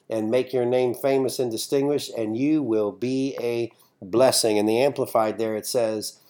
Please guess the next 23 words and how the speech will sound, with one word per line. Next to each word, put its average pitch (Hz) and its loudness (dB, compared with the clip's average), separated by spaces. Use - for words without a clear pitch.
"Dispensing 117 0
good 147 4
to - 0
others." 95 -2
Wow. 98 -4
Do 175 6
y-, 175 0
are, 160 4
are 180 4
you 143 4
a 135 4
dispenser 170 4
of 127 2
good 110 4
to 123 0
other 110 4
people? - -6
Think 185 2
about 110 0
that 95 -2
for 104 -2
a 95 -2
minute. 98 -4